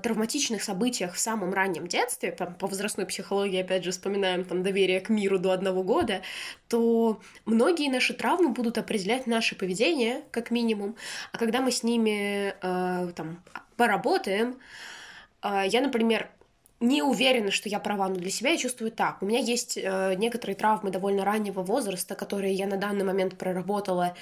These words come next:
и у меня уже вроде ничего не болит, плакать не хочется, э, я не испытываю там какой-то, может быть, злости на родителей, но я чувствую,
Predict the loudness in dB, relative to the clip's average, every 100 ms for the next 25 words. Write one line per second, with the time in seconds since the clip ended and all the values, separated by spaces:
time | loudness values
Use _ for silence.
0 | -14 -6 -2 0 -2 -2 -2 0 2 0
1 | 0 0 0 0 0 0 0 0 -2 -2
2 | -4 -4 -2 0 0 -2 -6 -2 0 0
3 | -2 -4 0 0 -2 -12 -12 -4 -2 -2
4 | -2 -2 -2 -2 -2 -2 -2 -2 -4 -6
5 | -6 -6 -4 -4 -4 -6 -4 -2 -2 -4
6 | -2 0 0 0 0 -2 -2 -4 -10 -12
7 | -6 4 6 6 4 2 0 0 -2 0
8 | 0